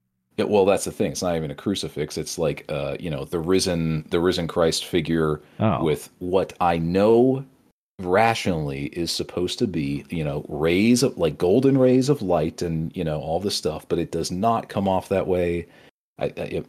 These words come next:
Speaker 1: I don't know. Maybe it's just dirty and it's not shiny, but it's, it's, it's all just infiltration by modernists who,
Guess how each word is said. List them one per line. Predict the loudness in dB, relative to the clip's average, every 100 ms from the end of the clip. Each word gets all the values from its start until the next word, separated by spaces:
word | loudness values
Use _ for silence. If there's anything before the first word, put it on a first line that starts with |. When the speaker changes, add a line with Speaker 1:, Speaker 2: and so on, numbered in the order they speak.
| -4
Speaker 1:
I | 0
don't | 2
know. | 2 0
Maybe | 0 -4
it's | -4
just | -6 -8 -2
dirty | 0 0 0
and | 0
it's | -4 -6
not | -8
shiny, | -6 -6 -4 -4 -8 -12 _ _ _ _ -2
but | 0 0 -4 _ _ _ _ _ _ _ _ _ _ -6
it's, | -4 -2 -4 -6 -10 -10 -14 -18 _ -4
it's, | -4 -2
it's | -2 2
all | 4
just | 4 0
infiltration | -4 -6 -6 -4 -4 -4 -8 -12 _
by | -4 -2 -4 -8 -14 _ _ -20 _
modernists | 0 2 2 2 0 -2 -6 -8 -6
who, | -2 0 0 -4